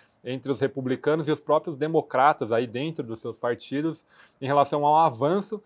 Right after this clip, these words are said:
sem consultar a sua base, né? Então, é, o McCarthy, né, que é o presidente ali da, da Câmara, e o próprio Biden, onde tá tendo a negociação mais direta, é, é como se eles não estivessem descendo pra base, que é efetivamente quem vota pra tomar essas decisões, especialmente os republicanos incomodados, dado que eles já votaram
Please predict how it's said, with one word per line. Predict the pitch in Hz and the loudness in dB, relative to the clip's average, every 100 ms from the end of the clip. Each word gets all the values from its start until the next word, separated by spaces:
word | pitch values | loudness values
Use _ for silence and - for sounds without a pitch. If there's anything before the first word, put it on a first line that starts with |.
| _ _ | _ _
sem | - 180 | -4 -4
consultar | 202 202 185 175 165 151 | 0 -2 0 -2 4 4
a | |
sua | 156 185 | 4 0
base, | 156 131 131 123 104 | 2 4 4 2 -4
né? | 107 | -12
Então, | 113 110 131 135 _ _ | -12 -8 -8 -10 _ _
é, | - 123 120 | -2 2 2
o | |
McCarthy, | 123 123 - 139 160 135 | 2 0 2 2 2 0
né, | 120 117 | -8 -8
que | |
é | 117 | -8
o | |
presidente | 110 113 101 117 117 | -6 -8 -8 -10 -8
ali | 110 | -6
da, | 113 113 104 | -2 0 0
da | 113 | -2
Câmara, | - 131 123 117 | -2 -6 -4 -4
e | |
o | 113 | -2
próprio | 127 139 - | 0 0 0
Biden, | 110 120 143 113 | 2 4 4 0
onde | 107 117 | -8 -8
tá | - | -6
tendo | 107 117 | -6 -6
a | 113 | -6
negociação | 113 113 117 110 113 | -6 -6 -8 -8 -6
mais | 113 143 | -2 -2
direta, | 110 113 113 151 156 107 - _ _ _ _ | -2 0 2 2 -2 -8 -10 _ _ _ _
é, | 160 120 - | -4 -2 0
é | |
como | 127 135 | -4 -2
se | 143 | -4
eles | 135 | -4
não | 147 | -8
estivessem | - 127 135 143 | -2 0 2 2
descendo | 143 - 147 160 180 139 | -2 0 -2 0 0 0
pra | 135 | 4
base, | 113 113 143 151 | 6 8 8 8
que | - | 0
é | 127 | -4
efetivamente | 127 127 120 120 113 | -4 -8 -8 -10 -12
quem | 139 131 | -10 -2
vota | 113 131 139 147 _ _ _ | 2 2 0 -6 _ _ _
pra | - 180 | 0 2
tomar | 135 127 | 0 -2
essas | 131 143 | -2 -4
decisões, | 131 147 147 170 190 | -6 -6 -4 -4 -4
especialmente | - 190 185 156 151 | -4 -4 -4 -8 -6
os | 151 | -4
republicanos | 143 147 147 143 139 147 170 | -4 -2 -4 -4 -2 -4 -6
incomodados, | 135 - 127 117 117 135 143 | -8 -6 -2 0 2 2 0
dado | 120 123 147 | 0 2 0
que | - | -4
eles | 143 | -4
já | 117 131 185 | 0 2 2
votaram | 185 - 131 131 131 | -2 0 2 2 0